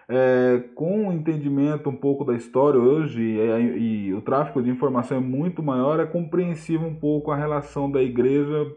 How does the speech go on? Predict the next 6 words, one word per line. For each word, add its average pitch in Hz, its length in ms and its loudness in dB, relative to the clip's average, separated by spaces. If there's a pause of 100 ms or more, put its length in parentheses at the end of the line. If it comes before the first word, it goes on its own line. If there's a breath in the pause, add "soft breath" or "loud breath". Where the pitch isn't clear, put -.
com, 151 460 -2 (600 soft breath)
é, 120 1000 0 (880 soft breath)
com 156 140 0
o 156 40 0
controle 156 420 2
social. 127 680 0